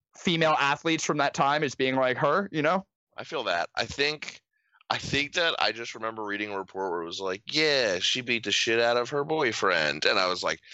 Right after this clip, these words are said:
Speaker 2: "Damn, that sucks." Who's, I mean, you're up against a lot right there. Like, you, like,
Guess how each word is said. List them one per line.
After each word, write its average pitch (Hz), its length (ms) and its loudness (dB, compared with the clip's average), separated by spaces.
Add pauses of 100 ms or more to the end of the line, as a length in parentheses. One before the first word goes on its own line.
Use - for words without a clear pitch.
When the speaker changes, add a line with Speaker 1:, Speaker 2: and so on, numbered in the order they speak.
(260)
Speaker 2:
"Damn, 98 320 2
that 107 220 0
sucks." - 580 -2 (320)
Who's, 117 380 -2 (400)
I 104 80 2
mean, 107 200 0
you're 117 160 2
up 101 120 0
against 101 340 0
a 104 40 4
lot 117 280 2
right 82 260 0
there. 80 220 2
Like, 80 300 0 (280)
you, 113 200 -4 (120)
like, 107 300 0